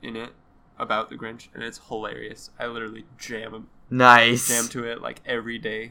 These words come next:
Speaker 1: on the way to school.
Speaker 2: Oh, Dragon Ball Super Broly comes out this weekend.
Speaker 1: Oh.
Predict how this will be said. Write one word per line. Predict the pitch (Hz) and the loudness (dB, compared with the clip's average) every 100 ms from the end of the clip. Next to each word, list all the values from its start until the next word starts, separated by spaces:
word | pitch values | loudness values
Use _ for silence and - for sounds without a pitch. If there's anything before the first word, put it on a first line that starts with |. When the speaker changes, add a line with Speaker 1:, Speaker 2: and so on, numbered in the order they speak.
| 131 | -14
Speaker 1:
on | 120 | -14
the | 120 | -12
way | 113 | -12
to | 110 | -14
school. | - 123 123 - _ _ _ - | -16 -16 -16 -20 _ _ _ 6
Speaker 2:
Oh, | 151 | 8
Dragon | 151 180 | 10 8
Ball | 180 | 8
Super | 160 180 165 143 | 8 6 4 4
Broly | 123 - 147 156 139 131 | 0 8 10 10 8 4
comes | 127 139 131 | 8 8 10
out | 131 123 | 10 10
this | 135 123 | 6 4
weekend. | 113 95 95 104 - - _ _ _ | -2 0 0 -2 -10 -20 _ _ _
Speaker 1:
Oh. | - 226 143 110 | 6 8 8 4